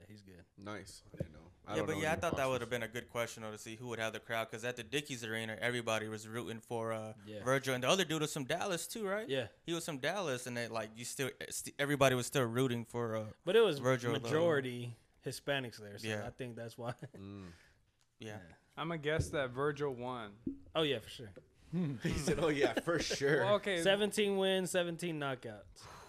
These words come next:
Speaker 4: Oh,
Speaker 2: Oh,
Speaker 4: wow.
Speaker 2: every single one?
Speaker 1: Yeah.
Speaker 2: Holy
Speaker 4: Wow.
Speaker 2: shit.
Speaker 4: That's crazy.
Speaker 2: See,
Speaker 3: But
Speaker 2: Buzz
Speaker 3: yeah.
Speaker 2: and Logan fight someone like that. <laughs>
Speaker 1: Yeah, exactly.
Speaker 2: Getting
Speaker 4: So who
Speaker 2: knocked
Speaker 4: do you
Speaker 2: the
Speaker 4: think's
Speaker 2: fuck
Speaker 4: gonna have the
Speaker 2: out.
Speaker 4: crowd at that fight?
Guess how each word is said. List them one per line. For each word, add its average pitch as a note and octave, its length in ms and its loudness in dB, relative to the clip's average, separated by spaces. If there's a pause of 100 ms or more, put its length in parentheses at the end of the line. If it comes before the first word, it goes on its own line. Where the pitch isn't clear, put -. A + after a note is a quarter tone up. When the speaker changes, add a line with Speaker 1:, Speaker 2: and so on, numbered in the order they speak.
(140)
Speaker 4:
Oh, A#2+ 80 -4
Speaker 2:
Oh, - 20 -4
Speaker 4:
wow. A2 300 -2
Speaker 2:
every G3 240 6
single E3+ 320 -2
one? G#3 340 -2
Speaker 1:
Yeah. G#2 200 -10
Speaker 2:
Holy B2+ 300 -8
Speaker 4:
Wow. A2 140 -16 (260)
Speaker 2:
shit. C3 280 -6 (240)
Speaker 4:
That's A#2+ 180 -20 (100)
crazy. - 440 -20 (1000)
Speaker 2:
See, G#2+ 160 -6
Speaker 3:
But G#2 140 -4
Speaker 2:
Buzz B2 140 -2
Speaker 3:
yeah. A2+ 80 -2
Speaker 2:
and G2+ 100 -4
Logan G#2+ 220 0
fight G#2 200 -4
someone G2+ 220 -12
like A1+ 140 -18
that. - 200 -16 (640)
<laughs> D3+ 40 -2
Speaker 1:
Yeah, C#3+ 100 2
exactly. B2 460 -2 (200)
Speaker 2:
Getting A2+ 200 -2
Speaker 4:
So - 60 -2
who - 40 0
Speaker 2:
knocked - 40 -2
Speaker 4:
do A#3+ 60 -2
you A3 40 -6
Speaker 2:
the G#3+ 40 -6
Speaker 4:
think's G#3+ 160 0
Speaker 2:
fuck A3 80 0
Speaker 4:
gonna G3+ 60 2
have G3+ 100 2
the F3 60 0
Speaker 2:
out. - 40 -6
Speaker 4:
crowd F#3 240 4
at F3 100 -4
that G3 160 0
fight? A2 220 -4